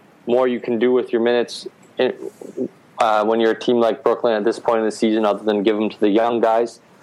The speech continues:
So those are the kind of guys you could get some real value out of in FanDuel towards the end of the season here. So LeVert is one of those. And, and another guy here, uh,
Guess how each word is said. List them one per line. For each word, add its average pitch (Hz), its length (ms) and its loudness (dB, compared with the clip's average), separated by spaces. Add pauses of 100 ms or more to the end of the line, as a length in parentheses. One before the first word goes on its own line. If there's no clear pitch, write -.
(120)
So 107 440 0
those 120 240 0
are 120 60 2
the 117 100 2
kind 113 220 0
of 110 80 -2
guys 113 340 0
you 104 80 -8
could 110 160 -4
get 113 180 0
some 117 140 -2
real 113 200 2
value 104 400 0
out 107 140 2
of 104 160 -2 (540)
in 104 200 2
FanDuel 104 500 0
towards 104 300 0
the 101 80 2
end 101 140 0
of 92 60 2
the 92 80 2
season 107 400 0
here. 95 180 2
So 95 340 0
LeVert 110 480 2
is 95 100 -4
one 104 180 2
of 95 80 0
those. 104 360 0
And, 107 300 0
and 107 300 0
another 120 320 2
guy 113 280 2
here, 123 260 0 (560)
uh, 73 200 -2